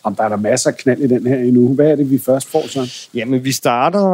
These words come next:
Speaker 2: øh, vi starter blødt ud, øh, vil jeg sige. Øhm,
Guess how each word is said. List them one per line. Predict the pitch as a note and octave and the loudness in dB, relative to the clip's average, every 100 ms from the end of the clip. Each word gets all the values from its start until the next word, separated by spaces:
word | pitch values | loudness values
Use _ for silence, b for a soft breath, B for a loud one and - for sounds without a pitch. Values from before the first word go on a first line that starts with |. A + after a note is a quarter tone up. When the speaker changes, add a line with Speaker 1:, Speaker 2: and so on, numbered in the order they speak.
| D#3+ | 2
Speaker 2:
øh, | C#3+ C3 A#2+ A#2 A2 G#2+ G#2 | 4 4 4 4 4 2 0
vi | |
starter | G#2+ B2 A#2 D3 | 0 0 0 0
blødt | D#3 _ C3 C#3+ F3 | -4 _ 4 4 4
ud, | E3+ C3 C#3+ C3+ | 0 -2 -4 -2
øh, | C3 B2 A2 G#2+ | 0 2 2 4
vil | |
jeg | A2+ | 2
sige. | G2+ B2 A#2+ C3+ A2 | 2 2 2 0 2
Øhm, | A2+ G#2 G2 F#2+ F2+ | 4 4 2 0 -2